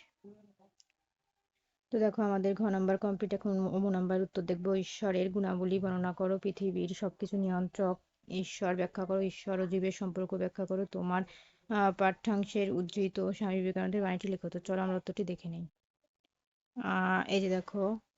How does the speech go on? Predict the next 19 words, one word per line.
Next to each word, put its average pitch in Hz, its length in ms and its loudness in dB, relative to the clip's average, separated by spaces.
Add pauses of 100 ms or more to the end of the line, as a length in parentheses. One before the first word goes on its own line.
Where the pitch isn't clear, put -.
(120)
ঈশ্বরের 202 400 2
গুণাবলী 185 320 0
বর্ণনা 185 320 0
করো। 185 180 0
উত্তর, 185 260 -2
ঈশ্বর 196 380 0
নিরাকার 202 480 2
কিন্তু 196 280 -2
তিনি 202 400 2 (380)
সগুণ। 175 500 0
তিনি, 220 480 4 (320)
আহ, 196 220 0
অনাদি 214 440 4
অনন্ত 190 380 2
এবং 196 260 2
সর্বশক্তিমান। 190 840 -2
তিনি 185 260 0
দয়ালু 190 600 2
ও 185 260 2